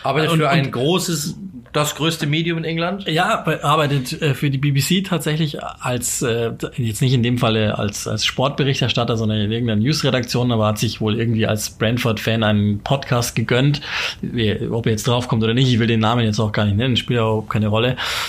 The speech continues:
Speaker 2: Äh, jedenfalls, ähm, das war, das war schon sehr erstaunlich und der, es ist kein Witz, es verging, das war, das war unglaublich. Wir haben, es war so eng da, wir haben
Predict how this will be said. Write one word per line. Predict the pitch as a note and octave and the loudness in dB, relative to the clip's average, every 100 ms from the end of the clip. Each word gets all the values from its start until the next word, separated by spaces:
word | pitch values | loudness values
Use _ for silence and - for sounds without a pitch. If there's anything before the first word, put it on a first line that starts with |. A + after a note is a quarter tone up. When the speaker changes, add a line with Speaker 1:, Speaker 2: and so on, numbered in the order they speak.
| - - | -10 -4
Speaker 2:
Äh, | C#3 | 0
jedenfalls, | A#2 B2+ A#2 B2 A#2+ - - G#3+ | 2 2 2 0 0 -4 -8 -4
ähm, | C#3+ A#2+ A#2+ A2+ G#2 - - - - - - - | -2 0 0 -2 -4 -14 -20 -20 -20 -20 -20 -8
das | D#3 - C#3 E3 E3 | -6 -2 0 0 2
war, | D#3+ | 0
das | D3 E3 | 2 2
war | E3 | 0
schon | C#3+ D3 | 2 0
sehr | C#3 C3+ - | 2 0 0
erstaunlich | C3+ D#3 C#3+ F3+ E3 | -2 0 0 0 -2
und | C#3+ | -2
der, | C3+ B2+ - - - - - | -2 -2 -4 -12 -20 -20 -16
es | - - C#3 | -14 -8 -2
ist | D#3+ D#3+ | -2 0
kein | F3 F3+ | 0 0
Witz, | D3 - - | -2 -8 -6
es | D3 | -4
verging, | - D3 D3+ D3 - - - | -2 0 2 0 -2 -12 -8
das | G#3 - G3 D#3+ | -6 -6 -8 -4
war, | E3 - | -4 -2
das | D3 - | 0 0
war | E3 | 0
unglaublich. | F#3+ G3 D3+ A#2+ A2+ - | 0 2 2 2 -2 -4
Wir | C3 C3+ C3+ | -4 0 0
haben, | C#3 C3+ | 0 0
es | C3+ B2 | -2 2
war | D3 | 2
so | D3+ | 2
eng | E3+ D#3+ F3+ | 2 2 4
da, | F3 F3 | 2 2
wir | C3 | 2
haben | B2 C3+ | 0 -2